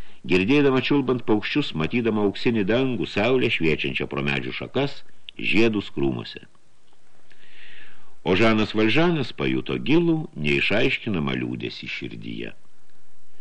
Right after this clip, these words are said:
Iš tikrųjų, jau kurį laiką jis su siaubu stebėjo šį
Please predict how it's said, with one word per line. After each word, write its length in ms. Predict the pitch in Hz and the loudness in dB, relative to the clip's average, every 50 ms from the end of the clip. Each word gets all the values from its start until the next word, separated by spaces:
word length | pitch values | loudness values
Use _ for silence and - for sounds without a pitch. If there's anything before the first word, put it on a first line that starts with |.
| - - - - - - | -4 -6 -8 -6 0 2
Iš 200 | - - - - | 2 2 4 2
tikrųjų, 460 | 123 110 - 123 139 143 139 131 120 113 | 2 2 2 4 4 4 6 6 6 6
jau 160 | 110 104 98 | 6 6 6
kurį 240 | 95 - 113 117 120 117 101 | 4 4 4 4 4 4 6
laiką 320 | 98 101 98 85 - 85 | 6 6 4 4 4 2
jis 160 | 76 76 73 | 2 2 0
su 140 | - 82 76 | -2 -4 -2
siaubu 400 | - - 80 76 76 71 82 101 | 0 2 2 2 2 2 0 0
stebėjo 560 | - - - - 69 64 69 71 69 67 65 - | -2 -2 -4 -4 -4 -2 0 0 0 0 0 -2
šį 160 | - 73 | -2 -2